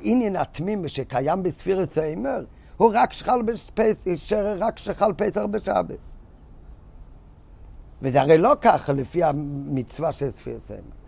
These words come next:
ולכן הוא אומר את העניין הזה, בזמן שחל פסח בשבת,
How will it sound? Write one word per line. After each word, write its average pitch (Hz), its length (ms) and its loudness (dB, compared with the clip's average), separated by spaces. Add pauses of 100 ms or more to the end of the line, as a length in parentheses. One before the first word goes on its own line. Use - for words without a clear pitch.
(320)
ולכן 143 500 0
הוא 220 120 2
אומר 170 260 0
את - 140 -2
העניין 160 380 0
הזה, 110 280 -8 (540)
בזמן 139 420 2
שחל 165 440 0
פסח 190 380 2
בשבת, 160 540 0